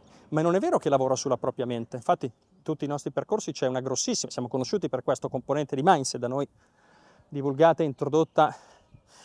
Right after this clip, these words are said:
nel duemiladiciotto. Adesso per esempio in realtà alcuni concetti li stanno sdoganando anche professionisti, no? La,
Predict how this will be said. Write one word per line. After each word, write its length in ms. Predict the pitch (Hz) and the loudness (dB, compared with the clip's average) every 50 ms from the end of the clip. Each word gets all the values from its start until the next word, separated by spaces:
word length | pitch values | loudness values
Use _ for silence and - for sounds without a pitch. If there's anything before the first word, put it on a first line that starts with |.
| - _ _ | -20 _ _
nel 140 | 160 151 | -4 -2
duemiladiciotto. 680 | 143 147 147 151 147 147 156 160 - 240 240 - _ - | 2 2 2 4 2 0 0 4 10 10 10 10 _ 4
Adesso 260 | 131 156 165 - - | 4 4 4 4 2
per 140 | 143 - 147 | 2 2 2
esempio 280 | 143 156 170 165 - 160 | 2 2 0 2 0 2
in 60 | 147 | 2
realtà 220 | 151 147 _ 175 | 2 4 _ 6
alcuni 240 | 165 - - 156 147 | 4 6 4 -4 -2
concetti 420 | 139 156 143 - - 180 - - | -2 -4 -2 2 0 0 0 0
li 80 | 170 147 | -4 -4
stanno 240 | - - 170 151 143 | 2 2 2 2 2
sdoganando 600 | 127 - 156 147 139 151 156 165 165 156 143 143 | 0 0 0 0 0 0 0 0 0 0 2 2
anche 420 | 151 160 160 - - 156 147 135 - _ - - _ _ _ _ _ _ _ _ _ _ | 2 0 -2 -2 -2 -2 -2 -2 -4 _ -20 -20 _ _ _ _ _ _ _ _ _ _
professionisti, 760 | _ 147 135 - 151 135 - - 175 214 233 190 - _ 139 | _ -2 -2 0 -2 -4 -2 0 0 2 0 0 -2 _ -4
no? 200 | 127 139 160 139 | 0 2 2 2
La, 140 | 131 135 | 2 0